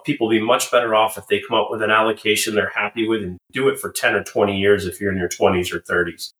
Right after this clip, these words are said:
You know, um, and, and don't be a day trader. And, and, you know, you need to take risk when you're younger, but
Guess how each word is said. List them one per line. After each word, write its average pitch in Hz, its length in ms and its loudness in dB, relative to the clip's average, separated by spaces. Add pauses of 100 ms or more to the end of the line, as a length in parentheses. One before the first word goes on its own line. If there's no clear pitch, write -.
(340)
You - 100 6
know, 110 280 6
um, 92 400 -2
and, 110 140 -2
and 120 200 -2
don't 147 180 2
be 131 100 0
a 107 100 -2
day 104 200 2
trader. 104 580 0 (320)
And, 98 240 -6
and, 110 260 -4
you 107 80 -2
know, 101 180 4
you 117 100 -6
need 147 140 4
to 120 80 -4
take 113 260 0
risk 117 400 0
when 127 140 0
you're 120 140 2
younger, 135 540 2
but 101 280 -2